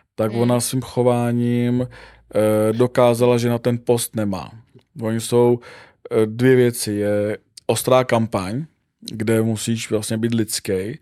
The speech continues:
Speaker 1: a ona díky svému chování, jak byla vlastně jako amatérská, obyčejná,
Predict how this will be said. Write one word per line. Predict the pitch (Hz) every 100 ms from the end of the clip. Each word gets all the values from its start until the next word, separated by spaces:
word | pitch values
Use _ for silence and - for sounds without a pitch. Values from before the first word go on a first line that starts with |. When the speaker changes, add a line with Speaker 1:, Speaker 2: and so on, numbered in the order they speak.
| - - - _ -
Speaker 1:
a | 107
ona | 113 117 117 110 - _ _ -
díky | 113 117 123 127
svému | 120 - - - 113 117 120
chování, | - 117 113 107 104 101 98 95 107 123 117
jak | 113 -
byla | 107 104
vlastně | 107 -
jako | 107 - 110 - _ _ _ _ _ -
amatérská, | 120 120 113 104 98 - - 90 90 131 143 _ _ _ _ _ _ _ _ _ _ -
obyčejná, | 113 117 - 107 104 95 95 117